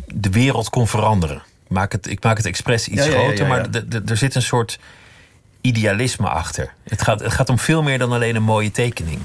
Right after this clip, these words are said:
Speaker 2: Nee, maar het, het, de V P R O was mijn spreekbuis in mijn jeugd. Hè, dus ik keek naar de V P. Toen ik, toen ik tiener was, of nog niet eens, ja, ik denk veertien jaar,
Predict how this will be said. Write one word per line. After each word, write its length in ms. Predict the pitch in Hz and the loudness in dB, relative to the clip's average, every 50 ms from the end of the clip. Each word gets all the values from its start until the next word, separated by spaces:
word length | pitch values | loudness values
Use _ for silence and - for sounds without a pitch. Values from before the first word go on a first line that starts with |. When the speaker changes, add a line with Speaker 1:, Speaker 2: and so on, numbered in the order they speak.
| - - - - - - - - - | -12 -16 -20 -20 -20 -20 -20 -12 -4
Speaker 2:
Nee, 160 | - 143 143 | 0 2 2
maar 140 | 143 147 143 - | 4 2 2 0
het, 180 | - 143 139 | -2 -4 -4
het, 160 | - - 147 - - - | -4 -4 -6 -6 -8 -6
de 100 | - 147 | -4 -2
V 200 | 113 - 170 160 | 0 2 2 2
P 40 | 131 | 2
R 100 | 143 135 | 2 0
O 160 | 117 117 117 | 0 0 0
was 240 | 113 120 120 - - - | 2 0 0 -2 -4 -6
mijn 200 | - 117 110 107 | -4 -2 0 0
spreekbuis 680 | 98 - - 180 180 180 151 123 92 82 82 87 - - | 0 0 0 0 0 0 0 0 0 0 0 -2 -4 -6
in 200 | - - 127 117 | -6 -4 -2 0
mijn 160 | 107 104 104 107 | 0 0 2 2
jeugd. 540 | 113 117 107 - - - - - - - _ _ _ _ _ _ _ _ _ _ _ _ | 2 2 0 0 -4 -6 -10 -12 -14 -16 _ _ _ _ _ _ _ _ _ _ _ _
Hè, 180 | - - 110 117 | -2 -2 -2 0
dus 200 | 127 117 - - | 0 -2 -4 -2
ik 180 | - 156 147 - | -4 -4 -2 0
keek 200 | - 117 107 92 | -2 -2 0 0
naar 120 | 113 101 | 0 -2
de 60 | 90 | -2
V 220 | - - 104 98 85 | -2 -2 -2 -2 -2
P. 60 | - | -2
Toen 180 | - 113 110 | -2 -2 0
ik, 260 | 120 151 156 151 - - - - - - - - - - - - _ _ _ _ _ _ | 0 0 0 -2 -4 -8 -16 -16 -14 -14 -16 -16 -18 -20 -20 -20 _ _ _ _ _ _
toen 200 | - - 117 107 | -4 -2 0 0
ik 180 | 107 107 107 - | 0 -2 -2 -2
tiener 280 | - 151 160 160 175 143 | 0 2 2 4 2 2
was, 420 | 127 143 143 160 156 - - - - - | 2 2 0 0 -2 -4 -6 -10 -8 -6
of 320 | - 87 - - - - | -6 -6 -6 -6 -8 -6
nog 140 | - 82 82 | -4 -2 0
niet 100 | 92 98 | 0 2
eens, 460 | 95 98 107 123 160 - - - - - | 2 2 2 2 0 -2 -4 -8 -10 -10
ja, 280 | - - 87 71 67 69 | -6 -4 -4 -2 -2 -2
ik 100 | 76 73 | -2 -2
denk 180 | 80 78 71 | -4 -4 -4
veertien 420 | - - 107 98 92 90 110 110 107 | -2 0 0 0 0 0 0 0 2
jaar, 300 | 113 113 127 143 147 | 2 2 2 2 0